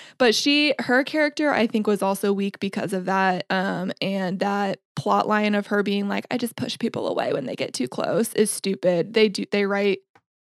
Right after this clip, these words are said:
they as in media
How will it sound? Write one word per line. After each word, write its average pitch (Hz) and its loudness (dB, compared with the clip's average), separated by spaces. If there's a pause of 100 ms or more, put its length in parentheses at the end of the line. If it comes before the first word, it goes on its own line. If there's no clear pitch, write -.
(240)
they 208 4
as 196 -2
in 190 -2 (1000)
media 196 0